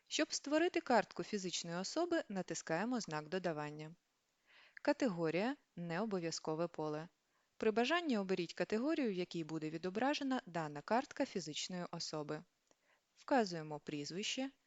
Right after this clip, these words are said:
ім'я. Заповнення полей стать та Р Н О К П П обов'язкове для коректного відображення даних в податковій звітності. Всі інші поля не обов'язкові, заповнюються за потреби.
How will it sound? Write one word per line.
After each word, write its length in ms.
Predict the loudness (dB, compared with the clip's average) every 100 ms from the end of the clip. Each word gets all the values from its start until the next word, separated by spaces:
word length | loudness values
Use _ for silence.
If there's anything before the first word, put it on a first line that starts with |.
| _ _ _
ім'я. 420 | -2 0 -2 -4 -8 _ _ _ _ _ -20 0
Заповнення 680 | 2 4 4 4 2 0
полей 340 | 2 4 4 2
стать 460 | 0 0 0 -2 -4
та 80 | 0
Р 160 | 2
Н 120 | 2 -2
О 40 |
К 120 | -4
П 140 | -2 2
П 260 | 4 4 2
обов'язкове 800 | -2 2 2 2 0 0 2 2
для 140 | 0 0
коректного 560 | 0 0 0 0 0 0
відображення 680 | -2 -2 2 2 0 -4 -4
даних 360 | -2 0 -4
в 40 | -4
податковій 640 | -2 0 -2 -2 -2 -4
звітності. 680 | -4 -8 -8 -10 -10 -10 -12 -16 _ -20 _ _ _ _ _
Всі 240 | -2 -2
інші 300 | -2 -2 -4
поля 360 | 0 2 2 2 -4 _ _
не 180 | -2 0
обов'язкові, 760 | 2 2 2 -2 -4 -4 -4 -8 _ _ _ _
заповнюються 760 | -2 0 0 0 2 0 -2
за 120 | -2 -4
потреби. 500 | -4 -4 -4 -6